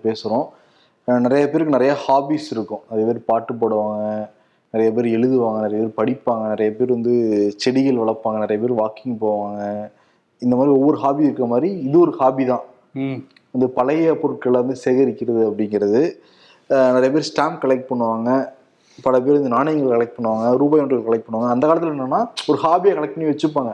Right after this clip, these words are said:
Speaker 2: ம்.
Speaker 1: அது சேலுக்காகலாம் இருக்காது, தனக்கு பிடிக்க ஒரு விஷயம் அதுக்காக வச்சிருந்தாங்க. இப்ப எதுக்கு நிறைய பேர் சேகரிக்கிறாங்கன்னா, விக்கிறதுக்காக தான் சேகரிக்கிறாங்க.
Speaker 2: ம்ஹும்.
Speaker 1: அது காரணம் என்னன்னா, இப்ப நிறைய தளங்கள்லாம் வந்திருக்கு, ஓ எல் எக்ஸ், Quikr, இந்த மாதிரி நிறைய, நிறைய தளங்கள் இருக்கிறதுனால அதுல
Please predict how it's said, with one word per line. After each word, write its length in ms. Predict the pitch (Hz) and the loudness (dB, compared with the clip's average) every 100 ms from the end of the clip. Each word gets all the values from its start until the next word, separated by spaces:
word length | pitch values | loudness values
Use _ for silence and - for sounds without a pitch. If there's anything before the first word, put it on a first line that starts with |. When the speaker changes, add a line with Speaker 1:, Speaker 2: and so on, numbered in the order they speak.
| - | -8
Speaker 2:
ம். 260 | 156 151 143 127 | -2 0 0 2
Speaker 1:
அது 140 | 143 | 0
சேலுக்காகலாம் 640 | 143 196 214 180 160 156 | 2 4 4 2 2 2
இருக்காது, 320 | 147 117 117 - - _ | 2 2 -2 -2 -12 _
தனக்கு 300 | 127 165 156 | -2 -2 0
பிடிக்க 340 | 196 220 214 | 0 2 4
ஒரு 100 | 180 | 4
விஷயம் 240 | 156 - | 2 0
அதுக்காக 240 | 175 156 147 | 0 2 2
வச்சிருந்தாங்க. 420 | 139 139 123 110 - _ _ _ - | 0 -4 -4 -4 -10 _ _ _ -8
இப்ப 200 | 147 160 | 0 2
எதுக்கு 320 | 190 240 247 | 2 2 2
நிறைய 240 | 180 165 | 4 4
பேர் 180 | 180 190 | 4 0
சேகரிக்கிறாங்கன்னா, 480 | 160 170 156 151 180 | 2 2 4 2 0
விக்கிறதுக்காக 500 | 165 - 247 214 180 | -2 2 2 4 4
தான் 160 | 185 170 | 4 2
சேகரிக்கிறாங்க. 600 | 151 147 135 123 117 117 170 233 - | 0 2 2 0 -2 0 -2 -4 -6
Speaker 2:
ம்ஹும். 320 | 143 151 165 | -4 -2 0
Speaker 1:
அது 160 | 143 139 | 2 2
காரணம் 540 | 143 165 220 220 196 | 2 2 2 0 -2
என்னன்னா, 420 | 170 156 147 147 175 196 - _ _ | -2 -2 0 2 0 0 -10 _ _
இப்ப 200 | _ 147 | _ 0
நிறைய 320 | 147 180 190 | 2 2 2
தளங்கள்லாம் 540 | 165 175 208 196 190 170 | 0 0 0 0 2 2
வந்திருக்கு, 320 | 143 135 135 | 2 2 2
ஓ 180 | 131 143 | 2 4
எல் 180 | 143 135 | 4 2
எக்ஸ், 240 | 135 - | -2 -8
Quikr, 380 | - 143 147 147 | -2 -2 0 0
இந்த 140 | 135 135 | 0 0
மாதிரி 240 | 135 131 | 2 4
நிறைய, 260 | 127 131 123 | 4 2 2
நிறைய 340 | 127 139 151 | 2 4 2
தளங்கள் 420 | 151 135 156 170 151 | 2 0 0 0 0
இருக்கிறதுனால 400 | 139 131 147 170 | 0 0 2 2
அதுல 180 | 143 | 2